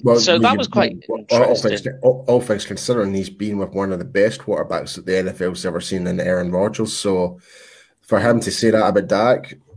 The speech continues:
Speaker 1: that's a big compliment.
Speaker 2: Exactly. Um, so, yes, he did say that, um, which was quite interesting.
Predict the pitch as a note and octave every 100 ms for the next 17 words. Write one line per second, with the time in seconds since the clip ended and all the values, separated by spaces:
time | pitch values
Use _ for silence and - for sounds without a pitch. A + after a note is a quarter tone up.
0 | - G2+ A2 G2+ F2+ A2+ A2 A2 A2 A#2
1 | B2 C3+ A2+ A2 - _ _ _ _ _
2 | _ _ _ _ - B2 A2+ A#2 B2 -
3 | G2+ - _ _ - B2 B2 C3 C3+ -
4 | E3 F3 D#3 D3+ D3 E3 - D#3+ C3+ -
5 | G#3+ G#3+ - - E3 C3 A2+ A2+ A#2 E3+
6 | - G#2+ A#2+ A#2 A2 A2+ A#2+ - A2 -
7 | B2 G#2+ A#2 A2 - A#2 A2 - C#3 D#3+